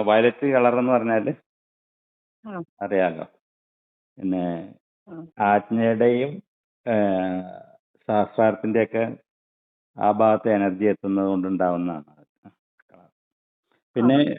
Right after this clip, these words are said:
Speaker 2: ആ.
Speaker 1: ഹൃദയം കൂടുതൽ കൂടുതൽ പ്യൂരിഫൈഡ് ആവുമ്പോഴാണ്, ഏ,
Speaker 2: ഉം.
Speaker 1: ഇത് നമുക്ക് ഈ ഇത്തരത്തിലുള്ള ഇത് വരും, സങ്കടങ്ങൾ വരും. അല്ല, അ-, അത്രയാണ്. ചെറിയൊരു കാര്യം വരുമ്പോൾ പോലും നമ്മൾ
Speaker 2: ആ.
Speaker 1: വൈകാരികമായിട്ട് മാറും.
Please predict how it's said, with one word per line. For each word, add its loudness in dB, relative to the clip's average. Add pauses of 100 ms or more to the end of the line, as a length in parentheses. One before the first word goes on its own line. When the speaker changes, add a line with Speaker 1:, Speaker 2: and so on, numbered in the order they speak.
Speaker 2:
ആ. -8
Speaker 1:
ഹൃദയം 4
കൂടുതൽ 0
കൂടുതൽ 2
പ്യൂരിഫൈഡ് 2
ആവുമ്പോഴാണ്, 0 (920)
ഏ, -20 (500)
Speaker 2:
ഉം. -14 (160)
Speaker 1:
ഇത് -2
നമുക്ക് -2 (840)
ഈ -4
ഇത്തരത്തിലുള്ള -2
ഇത് -2
വരും, -2 (180)
സങ്കടങ്ങൾ -4
വരും. -16 (580)
അല്ല, -2
അ-, -4
അത്രയാണ്. 0
ചെറിയൊരു 4
കാര്യം 4
വരുമ്പോൾ 4
പോലും 4 (380)
നമ്മൾ 2
Speaker 2:
ആ. 6
Speaker 1:
വൈകാരികമായിട്ട് 4
മാറും. -10